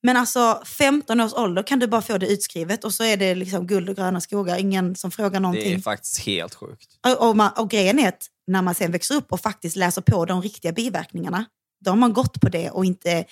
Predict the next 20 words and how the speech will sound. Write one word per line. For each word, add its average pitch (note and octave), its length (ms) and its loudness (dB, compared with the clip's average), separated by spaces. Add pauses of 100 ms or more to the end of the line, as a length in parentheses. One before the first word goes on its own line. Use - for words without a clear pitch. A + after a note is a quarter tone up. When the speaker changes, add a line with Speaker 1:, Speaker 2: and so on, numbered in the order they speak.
(160)
Speaker 1:
förstått - 400 -4
allvaret G3 580 0 (180)
i F3 180 -2
det E3 260 -4 (420)
på G#3 100 6
så F3+ 400 2
många F3 380 0
år. F#3 300 2 (280)
Och G#3+ 200 -2
att G3+ 80 0
det G3+ 80 -2
faktiskt F#3+ 340 -4
också G3+ 220 -4
kan F3 180 -4
göra F3+ 260 2
att D#3 120 -4
folk F3 200 -2
blir F3+ 120 -2
helt F3 160 -2
personlighetsförändrade. F3 1400 -2